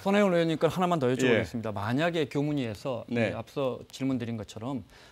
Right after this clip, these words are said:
Speaker 1: 만약에 이 근대 문화역사 공간에 대해서 언급하면서 "저런 걸 정말 지원해줘야 합니다. 선진국은 이렇게 살려갑니다." 하면서 "사실은 나도 돈 도와줘서 우리 조카가 거기 샀습니다."라든지 "우리 남편의 문화재단에서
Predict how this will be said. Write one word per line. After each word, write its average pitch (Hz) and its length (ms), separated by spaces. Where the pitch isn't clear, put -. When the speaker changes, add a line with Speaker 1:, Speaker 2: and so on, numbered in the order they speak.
Speaker 1:
만약에 156 920
이 131 220
근대 139 260
문화역사 131 460
공간에 120 520
대해서 110 360
언급하면서 113 920
"저런 147 200
걸 175 120
정말 180 460
지원해줘야 131 600
합니다. 117 320
선진국은 208 480
이렇게 147 220
살려갑니다." 165 840
하면서 165 520
"사실은 170 360
나도 131 300
돈 147 540
도와줘서 135 460
우리 123 120
조카가 131 360
거기 117 120
샀습니다."라든지 110 960
"우리 175 100
남편의 170 400
문화재단에서 143 1000